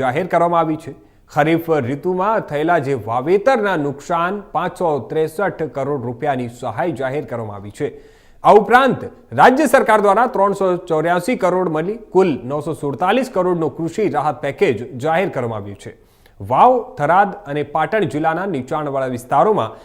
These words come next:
પાણી ભરાવાના કાયમી ઉકેલ માટેનો પ્રયાસ પણ કરવામાં આવશે. ત્યારે બે હજાર પાંચસો એટલે પચીસો કરોડની જોગવાઈ વાવ, થરાદ અને પાટણના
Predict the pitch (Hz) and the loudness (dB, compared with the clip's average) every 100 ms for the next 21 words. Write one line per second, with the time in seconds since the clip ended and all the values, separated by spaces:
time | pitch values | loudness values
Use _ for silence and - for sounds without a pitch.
0 | - - 175 247 277 196 202 208 202 - | -4 0 2 2 4 4 6 4 2 0
1 | 180 190 214 202 131 202 226 202 170 175 | 0 2 4 4 4 2 2 2 -2 -2
2 | 165 131 156 160 156 214 190 165 165 160 | -2 -2 0 0 0 -4 -2 -2 -2 -2
3 | 135 - 95 - _ _ 113 127 131 113 | -6 -8 -18 -20 _ _ -4 -2 0 0
4 | 147 165 131 160 - 147 151 214 190 135 | 0 0 0 -2 -2 -4 -4 -2 -2 -2
5 | 131 127 214 202 175 160 165 165 165 117 | -6 -4 -4 -4 -4 -4 -4 -2 -2 -2
6 | 127 123 156 185 190 - 107 135 202 233 | -4 0 0 0 -2 -8 -4 0 2 2
7 | - 135 165 175 104 - - 151 165 170 | -2 -4 0 0 0 -8 -8 -4 -2 2
8 | 180 185 262 233 | 2 2 2 2